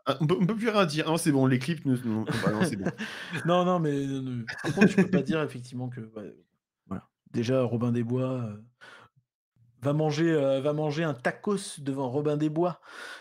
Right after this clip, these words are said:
Speaker 2: Euh, si c'est, euh, comme ça que tu le prends. Bon, euh, c'est oui, mais du coup, ouais, c'est ce que je disais, c'est qu'il faut faire gaffe au prix quand même, parce que le kebab, euh, bon, euh, alors ok, ça a beaucoup augmenté récemment, mais du coup, c'est assez normé. On imagine six euros cinquante, sept euros cinquante selon où vous habitez,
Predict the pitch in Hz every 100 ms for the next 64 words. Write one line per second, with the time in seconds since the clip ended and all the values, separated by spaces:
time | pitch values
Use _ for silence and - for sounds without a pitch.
0 | - 117 113 117 113 110 113 139 127 139
1 | 135 139 117 110 107 104 104 - _ _
2 | _ _ - 160 208 202 208 190 - 185
3 | 185 160 - - - - - 170 175 156
4 | 143 208 233 269 190 180 170 180 226 190
5 | 175 - 180 165 185 233 180 156 - 160
6 | 160 185 196 170 - 214 - 165 180 175
7 | - 151 143 156 151 185 165 143 139 143
8 | 170 - _ _ - 127 123 120 120 120
9 | - 135 185 143 196 - 143 135 147 170
10 | 147 143 170 147 - 143 190 180 135 131
11 | 180 - 127 123 147 143 143 165 170 139
12 | 131 131 143 - 139 135 131 135 151 151
13 | 135 131 135 127 127 151 151 131 131 127
14 | 127 127 123 123 156